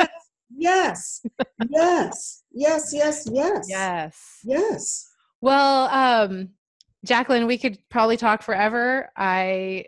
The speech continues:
Speaker 2: love what I call my, um, Jacquelineisms, <laughs> 'cause you always seem to just put a little nugget of advice, or you say something, I'm like, "Yeah, I like that. I'm gonna keep that."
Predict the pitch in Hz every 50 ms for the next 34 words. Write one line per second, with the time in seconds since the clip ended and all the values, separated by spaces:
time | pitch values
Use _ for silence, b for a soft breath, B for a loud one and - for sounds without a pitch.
0 | _ _ - 226 202 208 208 208 208 208 202 196 202 190 208 202 202 190 190 -
1 | - 196 185 190 185 185 180 185 185 180 180 180 180 180 180 175 - - 190 190
2 | 175 170 170 170 165 170 180 202 b b b b _ _ _ 202 175 165 190 185
3 | 190 196 - 208 196 196 202 202 196 196 196 185 202 208 208 220 226 233 240 226
4 | - - - - - _ - _ _ _ 240 254 285 330 311 320 330 339 294 269
5 | 262 262 285 285 285 269 - 277 285 277 294 302 285 285 - 285 247 233 233 233
6 | 220 B B B B B B B B 254 226 262 254 - - _ - 269 254 262
7 | 262 254 240 233 233 233 233 233 226 247 240 233 226 226 214 190 208 208 208 214
8 | 220 214 - 220 196 190 190 202 208 - 208 202 - - 220 220 220 - 233 220
9 | 202 - 214 208 208 202 202 196 196 214 _ - _ - - - 247 254 226 202
10 | 180 156 - - 180 _ _ _ _ _ _ _ _ - 196 202 202 214 214 226
11 | 220 190 180 156 147 147 - - - 220 214 196 - - 214 208 190 185 185 170
12 | 165 160 160 -